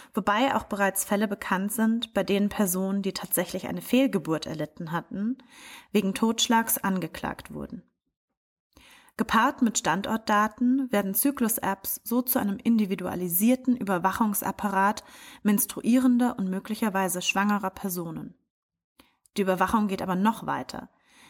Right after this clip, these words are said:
indem sie auch in den Entscheidungsprozess schwangerer Personen eingreift, die sich über ihre Optionen informieren wollen. Bereits zweitausendsechzehn berichteten Zeitungen in den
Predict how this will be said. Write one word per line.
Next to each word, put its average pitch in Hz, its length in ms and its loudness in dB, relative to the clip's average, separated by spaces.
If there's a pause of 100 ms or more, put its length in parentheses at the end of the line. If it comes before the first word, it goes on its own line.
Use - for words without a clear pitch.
(120)
indem 220 320 6
sie 233 180 2
auch - 160 0
in 190 60 -2
den 185 100 -2
Entscheidungsprozess - 1200 -2
schwangerer 170 400 -4
Personen 160 420 -4
eingreift, 170 800 -4 (500)
die 220 80 4
sich 226 220 2
über 202 160 2
ihre - 180 -2
Optionen 196 560 -2
informieren 202 600 2
wollen. 147 340 -8 (1400)
Bereits 220 400 2
zweitausendsechzehn 202 880 2
berichteten 214 500 -2
Zeitungen 208 680 0
in - 100 -4
den 190 180 -2